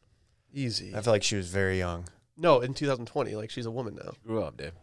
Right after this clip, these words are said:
Speaker 3: Like, I had
Speaker 2: Oh,
Speaker 3: a crush
Speaker 2: okay.
Speaker 3: on Patty Mayonnaise when I was a kid, but I was also a kid, so I was
Speaker 1: Wasn't,
Speaker 3: allowed to.
Speaker 1: wasn't Patty Mayonnaise, like, blue?
Speaker 3: No, she was, she was normal. She
Speaker 2: No,
Speaker 3: was
Speaker 2: no,
Speaker 3: tan.
Speaker 2: no. You're thinking of Skeeter.
Speaker 3: Yeah, she was tan.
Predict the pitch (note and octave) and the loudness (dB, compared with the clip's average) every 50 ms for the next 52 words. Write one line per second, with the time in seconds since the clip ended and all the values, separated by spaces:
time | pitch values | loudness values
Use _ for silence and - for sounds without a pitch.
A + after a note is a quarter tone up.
0 | _ _ - D3+ D3 D#3 F3 G3+ F#3+ - G#2 E3 D#3 - D#3 C3+ B2 C3+ B2+ B2+ | _ _ -2 4 8 10 12 12 12 10 8 8 6 6 4 2 4 4 4 4
1 | B2 A#2+ B2 B2+ C3+ B2+ B2+ C3+ C3 B2 A#2+ - - D#3 D#3 C#3 C3 A#2+ A2+ A#2 | 4 4 4 4 4 2 2 2 0 0 0 -2 0 0 0 0 2 0 2 2
2 | B2 A#2 A#2+ B2 B2 - A#2+ A2+ - - F3+ B2+ F#2+ - - A2 A2+ G#2+ A2+ A#2 | 2 4 2 0 0 0 -4 -4 -4 -2 -2 -2 -2 -2 -4 -4 -4 -2 -2 0
3 | C3 D3 C3 - - C3+ C3 D#3+ D3+ C#3+ D3 D3 D3+ C#3 C3+ C3+ C#3 C#3+ C#3 A#2 | 0 0 -2 -2 -4 -4 -4 -2 0 4 4 6 6 6 4 4 4 2 2 0
4 | A2 - - - G#2 G#2+ A#2+ C#3+ E3 _ _ _ _ _ _ _ _ _ _ _ | -2 -6 -6 -4 -2 -2 -2 -2 -4 _ _ _ _ _ _ _ _ _ _ _
5 | _ _ _ _ _ _ _ _ _ _ _ _ _ _ _ _ _ _ _ _ | _ _ _ _ _ _ _ _ _ _ _ _ _ _ _ _ _ _ _ _
6 | _ _ _ _ _ _ _ _ _ _ _ _ _ _ _ _ _ _ _ _ | _ _ _ _ _ _ _ _ _ _ _ _ _ _ _ _ _ _ _ _
7 | _ - E3 C3 A2 - - A3+ A3 C#3+ - - - G3+ F#3+ D3 B2+ A2+ A2+ B2 | _ -4 -2 -2 0 2 2 2 2 2 0 0 2 2 4 4 4 2 2 2
8 | C#3 - B2 B2+ B2+ B2 B2+ C#3 F3+ C3 A#2 C3 C#3 B2 D#3+ D#3+ C#3 A#2+ G#2+ - | 2 4 6 8 8 10 10 12 12 12 10 10 10 12 12 12 12 10 10 8
9 | - - - B2 A#2+ G#2 F#2+ F#2 F#2 - - C3+ B2 - - F#3 G#3+ G#3+ - - | 8 8 10 10 10 10 8 4 2 2 4 4 4 4 4 2 2 2 4 4
10 | E3 D3 A#2+ G#2+ | 4 4 4 4